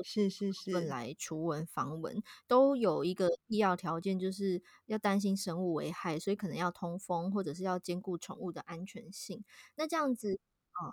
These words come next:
Speaker 2: 是不是其实就是干脆直接抹防蚊液算了？ <laughs>
Speaker 1: 哦，是，也可以。那如果你今天是在室内使用的防蚊液，你可以选择浓度比较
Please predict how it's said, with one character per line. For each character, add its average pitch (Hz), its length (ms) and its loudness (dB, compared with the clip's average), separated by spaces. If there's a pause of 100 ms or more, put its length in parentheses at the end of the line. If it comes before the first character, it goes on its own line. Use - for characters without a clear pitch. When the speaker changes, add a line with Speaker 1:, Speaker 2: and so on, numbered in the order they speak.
Speaker 2:
是 294 120 -6
不 262 80 2
是 262 240 -2
其 180 240 -4
实 175 200 -8
就 220 140 -6
是 226 140 -6
干 214 180 -2
脆 233 140 -2
直 196 120 -8
接 196 140 -4
抹 196 180 0
防 - 220 -6
蚊 175 160 -4
液 196 60 2
算 156 340 0
了？ 120 180 -2
<laughs> - 360 -6
Speaker 1:
哦， 196 120 2
是， 208 260 0
也 170 120 2
可 170 260 -2
以。 165 280 0
那 302 140 2
如 285 140 6
果 208 160 8
你 180 200 4
今 208 100 0
天 285 100 2
是 - 100 -6
在 254 160 0
室 - 260 0
内 226 160 6
使 156 260 0
用 185 120 4
的 170 80 2
防 151 220 0
蚊 156 200 -2
液， 175 240 0
你 175 120 0
可 208 140 2
以 220 80 6
选 151 200 -2
择 147 60 0
浓 151 200 -2
度 175 140 4
比 170 120 -10
较 147 180 -2